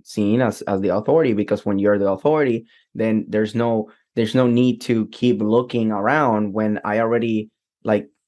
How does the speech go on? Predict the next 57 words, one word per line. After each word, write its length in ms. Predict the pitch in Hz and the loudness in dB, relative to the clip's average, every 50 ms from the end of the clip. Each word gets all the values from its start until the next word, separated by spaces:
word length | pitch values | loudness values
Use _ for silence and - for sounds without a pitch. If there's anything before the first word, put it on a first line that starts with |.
| - - - | -8 -4 0
I 140 | - 113 113 | 2 2 4
already 240 | 113 123 123 120 117 | 4 4 4 4 2
know 220 | 113 117 120 120 | 2 4 4 4
that 100 | 120 117 | 4 4
I 80 | 117 113 | 2 2
have 220 | 110 117 117 110 | 0 0 0 0
the 80 | 113 107 | 0 0
best, 240 | 120 143 - - | 0 -2 -2 -2
right? 120 | - 113 104 | -2 -2 -2
Like, 140 | 107 104 - | -2 -2 -2
I've, 180 | 107 107 - - - - | -4 -4 -6 -8 -6 -4
I 120 | 107 107 101 - | -2 -2 -2 -2
can 140 | - 107 | -4 -6
see 380 | 101 - - - 123 135 143 135 | -6 -6 -4 0 2 4 4 4
it. 80 | 107 98 | 2 2
Like, 180 | 101 98 - | 0 -2 -2
I 80 | 101 101 | -2 -4
see 240 | - - - 120 110 | -4 -2 -2 -2 0
people 300 | - 120 110 - 107 - | 0 -2 -2 0 0 0
talking 340 | - 120 127 131 127 110 | 2 0 0 0 0 -2
about 380 | 107 101 92 98 95 92 73 69 | -2 -2 -2 -2 -2 -2 -2 -2
you, 220 | 98 98 98 98 | -2 0 0 0
and 120 | 98 101 104 | 0 0 -2
I 80 | 101 | -4
see 220 | 98 - - 120 123 | -4 -4 0 0 2
you 160 | 117 117 110 | 2 2 0
featured 340 | 110 - 113 107 - 110 104 | 0 -2 -2 -2 0 -2 -2
in 60 | 101 | 0
the 80 | 98 107 | 0 0
media. 400 | 127 139 139 123 113 104 92 87 | 0 0 0 0 0 0 0 -2
I 20 | |
see 160 | - - 107 | -2 -2 0
you 100 | 110 107 | 0 0
showing 300 | 110 - - 113 110 110 | 0 0 0 2 4 4
up 140 | 110 - - | 2 2 2
everywhere. 540 | - 127 135 131 123 110 110 76 58 - - _ _ - _ _ _ | 2 2 2 2 2 2 0 0 -4 -6 -10 _ _ -20 _ _ _
Those 260 | - 117 113 110 - | 0 2 2 2 4
are, 200 | 120 110 104 - | 4 4 4 4
are 140 | - 104 101 | 2 2 0
key 260 | 98 - - 117 110 | 0 -2 -4 -4 -2
components 540 | 110 - 107 98 - - 107 117 113 104 95 | -2 -2 -4 -4 -2 -2 0 0 0 0 -2
for 260 | - - 104 101 101 | -2 -2 0 0 0
you 180 | 101 104 107 110 | 2 2 2 2
to 100 | 104 110 | 2 0
feel 380 | 107 - - - 110 107 104 101 | -2 -2 0 2 4 4 4 2
more, 420 | 101 98 98 101 104 98 98 - _ _ _ _ _ _ _ - | 0 -2 -2 0 0 -2 -2 -6 _ _ _ _ _ _ _ -2
um, 420 | 110 98 92 92 90 90 95 - - _ _ _ _ - | 0 0 0 0 0 -2 -4 -6 -10 _ _ _ _ 0
I 120 | 101 110 | 0 0
call 220 | 107 - - 127 123 | 2 2 2 2 4
them, 200 | 120 113 110 101 | 4 4 2 2
uh, 200 | - 104 113 - | 2 2 0 0
trust 360 | - - - 110 110 110 - - | 0 0 0 0 0 0 -2 -2
indicators 720 | 131 127 135 127 131 143 135 135 139 135 151 156 - - _ | 0 0 0 0 2 2 2 4 2 2 0 -2 -8 -12 _
and, 200 | - 107 104 101 98 | -6 -4 -4 -4 -2
and 160 | 104 101 101 95 | -2 -2 -2 -2
green 220 | 98 98 104 107 | -2 -2 -2 -2
flags, 500 | 107 - 127 123 123 135 156 151 - - | 0 2 2 2 4 2 0 -2 -8 -20